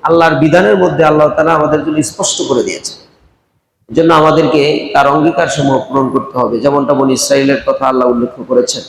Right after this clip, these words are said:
আল্লাহ তাআলা আমাদের সবাইকে আল্লাহর সাথে দেওয়া অঙ্গীকার এবং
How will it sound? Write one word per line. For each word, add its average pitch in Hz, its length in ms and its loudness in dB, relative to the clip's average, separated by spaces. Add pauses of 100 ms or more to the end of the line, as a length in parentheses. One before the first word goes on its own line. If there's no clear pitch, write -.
(100)
আল্লাহ 131 220 2
তাআলা 135 200 0
আমাদের 127 240 -2
সবাইকে 143 640 -2 (500)
আল্লাহর 160 320 4
সাথে 170 260 0
দেওয়া 156 240 4
অঙ্গীকার 151 500 2
এবং 135 380 0